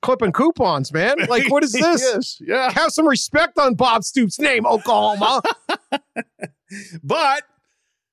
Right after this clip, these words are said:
Speaker 2: I don't know how often Barry Switzer posts on. Maybe he posts all the time. But a long, impassioned thing about how much Bob Stoops loves Oklahoma.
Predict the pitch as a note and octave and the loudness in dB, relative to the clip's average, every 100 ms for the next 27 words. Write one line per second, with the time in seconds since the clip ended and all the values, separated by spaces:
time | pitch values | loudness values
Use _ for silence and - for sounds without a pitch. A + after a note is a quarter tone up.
0 | _ - A#3+ E4 D4+ C#4 C#4+ C#4+ A#3+ F3 | _ -4 -2 0 0 0 0 0 -2 0
1 | C#4 B3 - C4 B3+ A3+ G#3+ A#3 A#3 - | 0 -2 -2 -4 -2 -2 -2 0 0 0
2 | G3 F#3+ A3+ A#3+ G#3+ A3 G#3 - G3+ G3+ | -2 -2 -2 -4 -2 0 -2 -2 0 2
3 | F3 C#3 F3+ B2+ A2 E3+ F3+ E3+ G#3+ C#4+ | 0 0 -2 -2 -2 0 0 -2 0 2
4 | D4+ D4 B3+ G#3+ - A#3+ B3 - A3 D#3+ | 4 2 -2 -4 -6 -4 -4 -4 -6 -4
5 | A#3+ A#3 F#3+ F3 D#3+ A#3+ C4 B3 D#3 D3+ | -2 0 0 0 0 0 0 -2 -4 0
6 | A#3 B3 A3 - - B3+ A3 - D#3 D#3+ | 2 2 0 -10 -6 -4 -4 -4 -2 0
7 | F#3+ A3+ A#3 A#3 G#3 G#3 G#3 G#3 G#3 F3 | 2 2 2 0 0 0 0 0 0 0
8 | D#3+ C3 G2 | 0 -2 -4